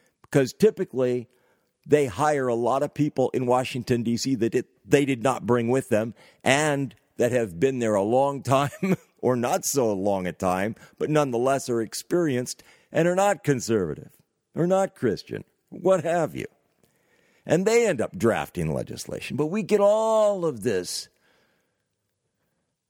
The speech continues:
unjust, unrighteous, ungodly,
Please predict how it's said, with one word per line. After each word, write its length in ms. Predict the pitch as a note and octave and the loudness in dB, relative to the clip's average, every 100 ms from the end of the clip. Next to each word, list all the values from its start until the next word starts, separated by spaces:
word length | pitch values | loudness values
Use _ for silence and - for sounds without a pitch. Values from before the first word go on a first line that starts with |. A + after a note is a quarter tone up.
| _ - | _ 2
unjust, 920 | E3 E3+ C#3 - G2+ C#2+ - - - - | 2 2 -2 -2 -2 -2 -6 -12 -6 2
unrighteous, 1120 | E3 D#3 D3 A2 F#2 C#2+ - - - - - _ _ _ _ _ _ _ | 2 2 0 2 0 -2 -10 -10 -10 -10 -12 _ _ _ _ _ _ _
ungodly, 1120 | D#3+ E3 E3 D3 A#2+ E2+ C#2+ A1+ A#1+ - - | 2 2 -2 0 0 0 -4 -8 -12 -14 -16